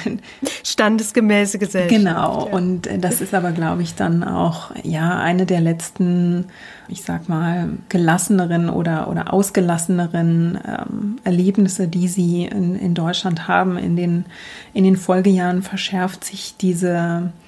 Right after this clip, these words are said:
Speaker 2: diese ganze antifeministische Stimmung, aber natürlich auch diese deutschnationale Stimmung wesentlich mehr. Und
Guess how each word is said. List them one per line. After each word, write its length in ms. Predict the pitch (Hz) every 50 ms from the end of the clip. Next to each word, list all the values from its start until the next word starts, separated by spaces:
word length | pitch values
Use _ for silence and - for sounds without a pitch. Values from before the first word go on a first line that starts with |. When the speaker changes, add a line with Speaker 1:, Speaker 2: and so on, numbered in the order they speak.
| - - - - - - - - - -
Speaker 2:
diese 260 | - 180 175 185 185
ganze 720 | 170 - 170 165 165 175 170 - 190 180 180 175 - 196 -
antifeministische 1800 | - 185 185 190 196 196 - - - 185 180 180 180 180 180 180 180 175 - - - - - 185 175 170 175 190 233 254 - - - - - 190
Stimmung, 320 | 190 - - 196 190 180 175
aber 140 | 170 170
natürlich 460 | 170 170 165 165 - 196 185 175 - 185
auch 60 | 165
diese 220 | - - 156 156 151
deutschnationale 880 | 156 165 160 165 160 - 190 170 - - 170 180 175 180 185 185 180
Stimmung 600 | 185 - - 185 175 175 180 175 170 175 175 202 -
wesentlich 540 | 196 185 190 190 185 185 170 - 165 - -
mehr. 420 | 170 170 175 175 175 175 180 - -
Und 300 | 180 165 165 165 165